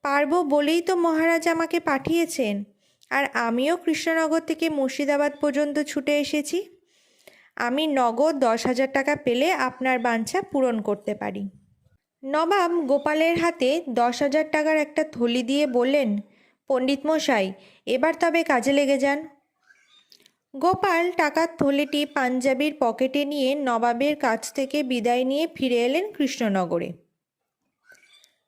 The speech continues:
গোপাল রাজা কৃষ্ণচন্দ্রের সামনে হাজির হয়ে বৃত্তান্ত তার কাছে ব্যক্ত করলেন।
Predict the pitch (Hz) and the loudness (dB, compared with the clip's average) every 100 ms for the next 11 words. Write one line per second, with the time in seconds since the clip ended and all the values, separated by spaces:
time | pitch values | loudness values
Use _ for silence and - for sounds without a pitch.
0 | _ 262 302 330 440 427 359 302 320 349 | _ -2 0 0 0 2 2 2 0 0
1 | 311 - 330 320 339 339 339 - 269 277 | -2 -2 -2 0 0 0 0 0 0 0
2 | 311 302 240 214 254 269 277 302 330 254 | -2 0 0 0 -2 0 2 2 0 -2
3 | 247 - 254 262 262 339 320 220 208 233 | -2 -2 -2 -2 0 0 0 0 0 -2
4 | 233 339 285 214 - 208 190 190 180 180 | -2 -2 0 -2 -4 -6 -2 -2 -2 -6